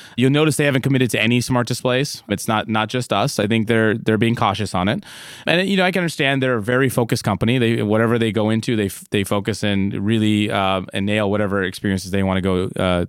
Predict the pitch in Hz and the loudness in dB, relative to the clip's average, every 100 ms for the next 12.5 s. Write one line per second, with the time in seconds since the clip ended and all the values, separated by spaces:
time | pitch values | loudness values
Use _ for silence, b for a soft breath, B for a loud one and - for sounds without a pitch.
0 | - 113 104 98 95 95 95 95 92 95 | -4 -2 0 0 0 0 -2 -2 -4 -4
1 | - 85 95 B B B - 139 139 190 | -4 -4 -6 B B B -2 0 2 0
2 | 220 180 202 190 180 185 175 170 143 156 | 0 0 0 0 0 -2 -2 0 0 0
3 | 135 131 147 151 139 135 135 - 131 131 | 0 2 2 0 -4 -2 -2 0 0 2
4 | 120 117 117 117 - 123 110 113 110 113 | 0 -2 -2 -2 -2 -2 0 2 2 2
5 | 104 107 120 - 113 110 110 104 B B | 2 2 0 0 2 2 2 0 B B
6 | - 185 147 143 160 160 170 143 160 147 | -2 0 2 2 0 -2 -2 0 0 0
7 | 120 131 131 113 127 120 117 117 123 120 | 0 0 -2 -4 -4 -2 -2 -2 -2 -4
8 | 110 107 101 175 175 147 143 139 131 117 | -4 -4 -2 -2 -2 -4 -4 -2 -2 -2
9 | 117 113 104 107 110 110 98 - B B | -4 -4 -6 -6 -4 -2 -2 -4 B B
10 | - 113 110 107 104 143 180 160 156 143 | -6 -4 0 -2 0 0 0 0 0 0
11 | 135 139 131 120 127 180 - 131 123 120 | 0 0 2 2 2 0 -2 0 2 2
12 | 120 - - 135 127 | 0 -2 0 0 0